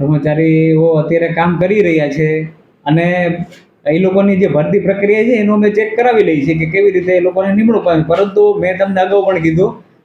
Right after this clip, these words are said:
કોઈ કાયમી કર્મચારી નથી, કોઈને કોઈ કાયમીના હુકમ દીધેલા નથી, હંગામી છે. સરકારના લઘુત્તમ વેતનના નિયમ મુજબ એમને લઘુત્તમ વેતન મુજબ પગાર દઈ અને અત્યારે નગરપાલિકાની કામગીરી ચલાવવામાં આવી રહી છે. કોઈ કર્મચારી કામ ન કરતા હોય,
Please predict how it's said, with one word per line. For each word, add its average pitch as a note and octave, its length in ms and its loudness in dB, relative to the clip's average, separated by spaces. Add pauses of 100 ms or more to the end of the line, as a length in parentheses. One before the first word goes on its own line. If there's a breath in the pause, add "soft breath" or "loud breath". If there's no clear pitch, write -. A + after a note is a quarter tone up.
(120)
કોઈ G3 160 4
કાયમી G3 360 0
કર્મચારી G3 540 0
નથી, G3 480 0 (220)
કોઈને F#3+ 280 0
કોઈ F#3+ 160 0
કાયમીના F#3+ 440 0
હુકમ E3+ 340 2
દીધેલા G3 420 2
નથી, G3+ 460 -2 (240)
હંગામી G3 460 2
છે. G#3 520 -2
સરકારના F#3+ 580 0
લઘુત્તમ F3+ 460 2
વેતનના F#3+ 720 2
નિયમ F3+ 260 2
મુજબ F#3 340 2
એમને F#3 220 4
લઘુત્તમ F3 480 0
વેતન F#3 340 0
મુજબ F#3 320 0
પગાર F3+ 340 0
દઈ E3+ 260 -2
અને - 400 -4
અત્યારે G3+ 360 0
નગરપાલિકાની F3+ 720 0
કામગીરી F3+ 420 0
ચલાવવામાં G#3+ 520 0
આવી A#3 140 4
રહી D#3+ 260 4
છે. C3+ 260 -2 (240)
કોઈ F#3+ 120 2
કર્મચારી G#3 520 0
કામ F#3 340 2
ન G3 220 2
કરતા G3+ 280 0
હોય, G3 360 2